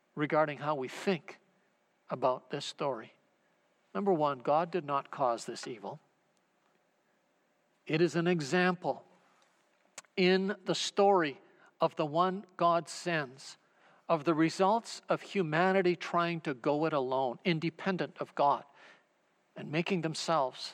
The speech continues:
the center. It's an example of the extreme results of that. And so it's an example of exactly what it is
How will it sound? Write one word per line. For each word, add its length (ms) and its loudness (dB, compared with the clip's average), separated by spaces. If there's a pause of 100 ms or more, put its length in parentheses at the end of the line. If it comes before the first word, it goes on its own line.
(140)
the 60 -12
center. 460 -4 (1200)
It's 180 -8
an 100 2
example 640 -2 (460)
of 80 -4
the 160 2
extreme 460 -2
results 440 -2
of 100 -6
that. 260 -10 (1900)
And 140 0
so 280 4 (420)
it's 140 0
an 120 2
example 760 0 (3000)
of 160 0
exactly 720 0 (520)
what 220 2
it 100 4
is 580 4